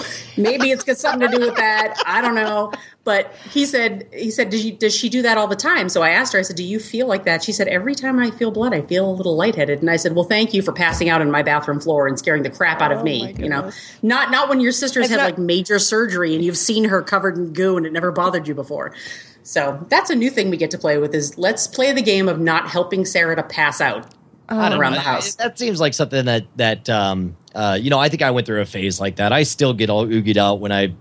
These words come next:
Speaker 3: uh, you know, I flip channels and see open heart surgery. I just, I just lose it. Uh, but
Speaker 1: I just want her to get through Halloween. That's all I
Speaker 3: Yeah.
Speaker 1: want.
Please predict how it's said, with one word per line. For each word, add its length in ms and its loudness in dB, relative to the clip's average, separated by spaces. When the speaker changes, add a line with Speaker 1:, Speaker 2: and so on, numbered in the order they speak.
Speaker 3:
uh, 260 0
you 120 -2
know, 100 2
I 60 2
flip 340 -2
channels 460 0
and 120 -4
see 160 -4
open 220 -4
heart 260 -2
surgery. 460 0
I 60 2
just, 320 -2
I 80 -2
just 180 -4
lose 320 2
it. 260 -4
Uh, 200 2
but 120 2
Speaker 1:
I 60 0
just 160 0
want 140 2
her 60 4
to 80 2
get 180 0
through 120 2
Halloween. 560 0
That's 160 -4
all 100 4
I 60 4
Speaker 3:
Yeah. 120 4
Speaker 1:
want. 200 -6